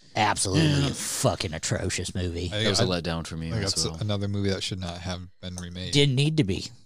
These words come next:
Speaker 2: They, I think they just added way too many, like, pulled politics, I guess, with it to try to pull more on heartstrings and stuff like that.
Speaker 1: Absolutely, yeah.
Speaker 2: It's like,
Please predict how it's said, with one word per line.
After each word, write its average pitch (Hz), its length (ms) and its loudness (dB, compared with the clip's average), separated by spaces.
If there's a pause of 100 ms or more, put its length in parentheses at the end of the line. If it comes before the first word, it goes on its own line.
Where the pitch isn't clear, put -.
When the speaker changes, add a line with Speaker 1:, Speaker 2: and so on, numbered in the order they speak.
Speaker 2:
They, 120 360 4
I 107 80 -2
think 107 200 -4
they 95 160 0
just 85 180 -2
added 82 300 -6
way 82 120 -4
too - 140 -4
many, 80 320 -4 (120)
like, 80 260 -8 (480)
pulled 113 260 0
politics, 80 580 -2
I 76 80 -4
guess, 76 280 -4
with 80 160 -8
it 71 80 -6
to - 80 -10
try 82 220 -6
to 73 280 -4 (600)
pull 107 160 2
more 82 200 -4
on 78 100 -4
heartstrings 78 600 -4
and - 60 -4
stuff - 220 -2
like - 120 -8
that. - 160 -2
Speaker 1:
Absolutely, 107 560 2
yeah. 135 220 2
Speaker 2:
It's 113 100 2
like, 80 100 -2